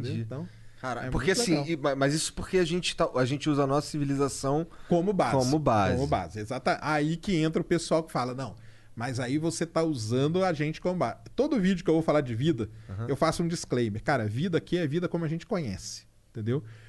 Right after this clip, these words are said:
Speaker 1: Porque aí tem, tem o pessoal que fala, "A nossa vida é baseada em carbono, né? A nossa vida é ba-, o, a base, o fundamento dela é carbono." Pode ter vida baseada em outro elemento?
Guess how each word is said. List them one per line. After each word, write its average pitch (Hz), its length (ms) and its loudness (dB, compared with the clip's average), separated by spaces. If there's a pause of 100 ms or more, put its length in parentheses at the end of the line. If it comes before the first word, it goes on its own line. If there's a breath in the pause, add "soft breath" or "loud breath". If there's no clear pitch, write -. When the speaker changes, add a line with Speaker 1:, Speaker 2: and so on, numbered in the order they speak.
(200 loud breath)
Speaker 1:
Porque 151 200 2
aí 160 200 4
tem, 139 240 0
tem 170 220 -2
o 190 40 -4
pessoal 170 320 2
que 165 80 -8
fala, 127 320 2
"A 139 80 -2
nossa 190 320 2
vida 180 220 -2
é - 20 -4
baseada 175 380 2
em 185 60 -4
carbono, 156 520 0 (380)
né? 120 200 -8
A 123 40 -10
nossa 110 260 -4
vida 147 300 -2
é 190 80 -6
ba-, 143 200 0
o, 123 220 -2
a 117 120 -4
base, 139 440 2
o 117 120 -2
fundamento 165 760 0
dela 151 220 2
é 190 40 -2
carbono." 151 540 -2 (600 soft breath)
Pode 208 240 2
ter 185 120 6
vida 160 200 2
baseada 139 440 2
em 131 40 -4
outro 131 200 -6
elemento? 139 540 -6